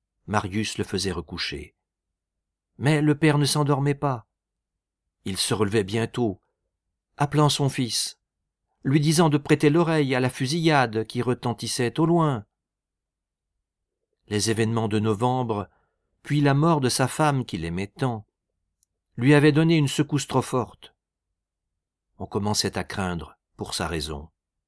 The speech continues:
Après un long silence, Zabé s'approcha de Marius et, avec un regard triste, demanda : « Euh, vous n'avez besoin de rien ? » « Non, puisqu'il dort, euh,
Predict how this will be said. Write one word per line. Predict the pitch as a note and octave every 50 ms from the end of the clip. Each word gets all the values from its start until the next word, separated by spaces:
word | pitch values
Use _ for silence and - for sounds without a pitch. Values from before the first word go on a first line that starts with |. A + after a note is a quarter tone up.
| _ _ _ _ _ _ _ _ _ _ _ _ _ _ _ _ _ _ _ _ - - -
Après | C3 B2+ - D#3+ D#3 C#3 - - -
un | - C3 C3
long | C3 C3 C#3 D3 E3+ F#3
silence, | - - - E3+ D#3+ F3 F#3+ G3+ G3+ G3 - - - - - _ _ _ _ _ _ _ _ _ _ _ _ _ _ -
Zabé | G#2 G#2 - C#3 C3 C#3+ F3
s'approcha | E3+ - D3 C3+ - C#3 C3+ - D3 B2+
de | B2+ C3+
Marius | B2+ B2+ A#2+ - G#2 F2+ F2+ F#2 - - - _ - _ _ _ -
et, | B2 B2 A#2 A#2 A2+ A2 - _ _ _ -
avec | - A2 G#2 A2 G#2+ - -
un | G#2+ G#2 G#2
regard | F#2+ F#2+ G2 F#2 G2+ F#2 - -
triste, | - - A#2 B2+ A#2 - - - -
demanda : « | G2 F#2 F#2 E2 E2 D#2 D#2+ D2 C2+ C2+ - - - _ _ _ _ _ _ _ _ _ _ _ _ _ _ _ _ _ - -
Euh, | - D#2+
vous | - E2 F#2 F#2+
n'avez | F#2+ G2 F#2 F2+ F2+ E2+
besoin | D#2+ E2 D#2+ D#2+ E2+ E2
de | D#2 D#2+
rien ? » « | D#2 C#2+ D#2 E2+ F#2 A2 B2 _ _ _ _ _ _ _ _ _ _ _ _ _ _ _ _ _ _ _ _ _ _ _ _ _ -
Non, | - G#2 A#2+ B2+ C3 B2 A2+ F#2+ E2 E2 F2+ - _ _ _ _ _ _ _ _
puisqu'il | - F#2 - - - G2+ F#2+ F#2 F2+
dort, | G2 A2 A2 G#2 G2+ F#2+ - F2+
euh, | E2+ F2+